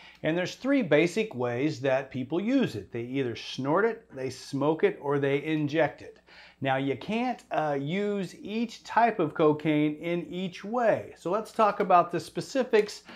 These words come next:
of how people generally use the drug. Now, when you're talking about snorting, uh, usually, uh, we're talking about powder cocaine. Uh, because it's the only form of cocaine that is water soluble, uh, meaning it dissolves in water.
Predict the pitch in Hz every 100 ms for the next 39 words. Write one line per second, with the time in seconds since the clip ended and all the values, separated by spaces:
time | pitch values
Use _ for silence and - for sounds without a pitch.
0 | - - 156 175 165 190 180 180 139 113
1 | 170 180 175 165 151 147 147 143 - 113
2 | 123 113 - - 151 185 185 196 208 208
3 | 233 294 285 247 190 175 160 - - -
4 | 156 147 123 95 - - - - - -
5 | 151 147 156 226 277 285 233 180 156 143
6 | 139 147 151 143 175 175 180 175 180 156
7 | 147 143 - 185 180 175 170 165 - 156
8 | 147 151 123 90 - _ - - - 123
9 | 139 165 151 147 214 233 - 190 - 190
10 | 247 233 202 - 175 156 156 143 135 120
11 | 165 156 156 160 151 143 139 131 120 131
12 | 151 165 165 - 170 156 127 104 - -
13 | - - - 120 147 160 151 143 131 123
14 | 147 160 165 160 160 147 151 147 143 143
15 | 139 113 101